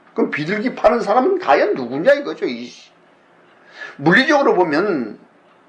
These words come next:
그 번제들이라고 비둘기 파는 사람들이 있었다는 거죠.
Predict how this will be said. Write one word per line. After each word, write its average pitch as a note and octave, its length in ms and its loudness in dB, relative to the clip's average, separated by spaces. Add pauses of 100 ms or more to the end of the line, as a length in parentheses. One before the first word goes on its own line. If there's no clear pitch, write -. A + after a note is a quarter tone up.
(320)
그 D#3+ 320 2
번제들이라고 D#3 1080 0
비둘기 C#3 460 -4
파는 G3+ 360 0
사람들이 C#3 440 -2
있었다는 - 520 -8
거죠. - 220 -14